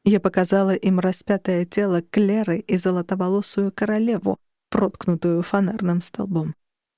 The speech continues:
Все это я облекла в истории, которые они когда-то уже слышали, но в которые отказывались верить.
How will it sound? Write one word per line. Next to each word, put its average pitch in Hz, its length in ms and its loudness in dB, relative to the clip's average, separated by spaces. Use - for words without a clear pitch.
Все - 280 -2
это 269 160 -2
я 233 220 2
облекла 208 380 2
в 180 80 0
истории, 220 540 0
которые 220 480 -2
они 214 200 2
когда-то 208 520 -2
уже 208 220 -4
слышали, - 600 -4
но 233 120 6
в - 80 -2
которые 240 460 0
отказывались 175 720 -4
верить. - 460 -2